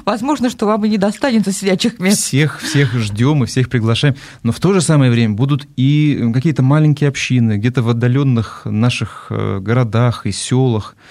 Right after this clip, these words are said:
Speaker 2: и где, может быть, даже лучше знают, э, как живут пастухи. Где не
Speaker 1: Ага.
Speaker 2: нужно даже объяснять, что вот есть такие пастухи, вот есть стадо, которое они пасут, вот, вот эта история, э, тогда-то, тогда-то произошла, что-то объяснять.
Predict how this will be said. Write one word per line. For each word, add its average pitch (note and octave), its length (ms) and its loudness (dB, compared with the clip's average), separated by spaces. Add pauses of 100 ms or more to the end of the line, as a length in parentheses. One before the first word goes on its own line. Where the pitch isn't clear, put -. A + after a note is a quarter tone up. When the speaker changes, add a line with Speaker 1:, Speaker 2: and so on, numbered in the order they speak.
(400)
Speaker 2:
и G#2 100 -2
где, G#2+ 320 0
может A#2 180 0
быть, A#2 120 -2
даже B2+ 240 2
лучше D3+ 320 0
знают, B2+ 600 0 (360)
э, G2 180 -2
как A#2 260 -2
живут A2 320 -2
пастухи. A#2+ 600 -2 (280)
Где A2 220 2
не B2 80 2
Speaker 1:
Ага. C#3+ 80 2
Speaker 2:
нужно C#3 180 2
даже B2 200 2
объяснять, B2 400 2
что - 180 -6
вот B2 220 0
есть B2 180 0
такие A2+ 180 -4
пастухи, A2 460 -4
вот G#2 140 -2
есть A#2+ 160 0
стадо, A2 480 -2
которое G#2+ 300 -4
они G#2 120 0
пасут, G#2 300 -8
вот, B2 240 -4
вот A2+ 160 -2
эта A2 160 -2
история, A2+ 400 -2 (340)
э, F#2+ 80 -8
тогда-то, G#2+ 460 -4
тогда-то G#2+ 360 -2
произошла, G#2 460 -2
что-то B2 240 -2
объяснять. A2+ 420 0